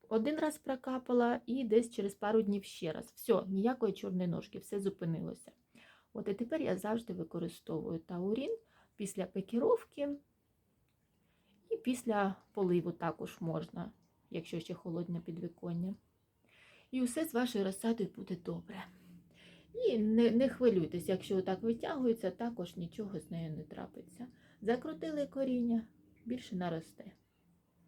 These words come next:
От, а зараз буде сонечко, ми виставимо її на сонце, на балкон,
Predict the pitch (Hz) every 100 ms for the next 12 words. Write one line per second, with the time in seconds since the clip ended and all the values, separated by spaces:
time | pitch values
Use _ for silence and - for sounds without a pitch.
0 | _ _ _ _ _ _ 185 - - 226
1 | 262 247 202 226 240 240 330 311 262 -
2 | 254 240 226 226 226 226 214 202 196 202
3 | 196 196 196 202 233 - 302 294 - 254
4 | 254 233 233 233 240 226